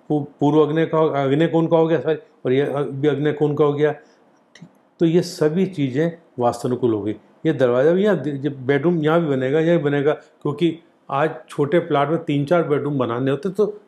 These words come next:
एक, दो, तीन जो भी है, वो फिर आपको अलग प्लान बना, आएंगे। उसमें जो खुद जानकारी दूंगा कैसे बनाते हैं, क्या है। पर अब इसमें देखिए दरवाज़ा भी जो है तो इसका भी यहाँ पर, इसका भी यहाँ पर है।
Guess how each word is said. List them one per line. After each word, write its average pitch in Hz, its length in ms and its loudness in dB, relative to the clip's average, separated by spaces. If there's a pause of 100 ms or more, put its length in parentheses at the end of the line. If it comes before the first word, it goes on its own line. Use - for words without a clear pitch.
(120)
एक, 151 320 0
दो, 147 180 2
तीन 160 280 0
जो 165 140 4
भी 185 140 2
है, 160 140 0
वो 151 260 -8
फिर 170 180 -6
आपको 139 260 0
अलग 151 200 0
प्लान 143 260 -2
बना, 135 320 -2
आएंगे। 135 400 -2 (380)
उसमें 131 220 -4
जो 123 100 -2
खुद 135 260 -2
जानकारी 120 400 0
दूंगा 110 260 -6
कैसे - 320 -4
बनाते 113 380 -8
हैं, - 120 -6
क्या 131 140 -2
है। 139 120 -4 (400)
पर 165 80 0 (500)
अब 151 120 2
इसमें 151 220 0
देखिए 160 180 4
दरवाज़ा 143 400 4
भी 170 140 0
जो 160 140 0
है 165 60 0
तो 143 100 -6
इसका 147 220 -2
भी 156 180 -2
यहाँ 143 160 -2
पर, 143 140 -2
इसका 131 240 -4
भी 135 120 -4
यहाँ 131 140 0
पर 135 140 -6
है। 135 80 -8